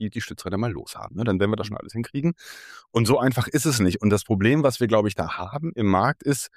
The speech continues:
nehmen wir so ein anderes Beispiel, ne, man sagt immer, wir haben,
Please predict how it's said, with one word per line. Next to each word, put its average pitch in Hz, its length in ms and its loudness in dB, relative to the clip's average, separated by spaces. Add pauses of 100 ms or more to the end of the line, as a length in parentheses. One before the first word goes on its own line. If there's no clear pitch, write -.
(400)
nehmen 90 140 2
wir - 20 -2
so 78 100 -2
ein - 60 -4
anderes 143 300 2
Beispiel, 123 380 2
ne, 127 120 4
man 104 180 0
sagt 104 160 -2
immer, 107 160 2
wir 92 80 4
haben, 90 180 0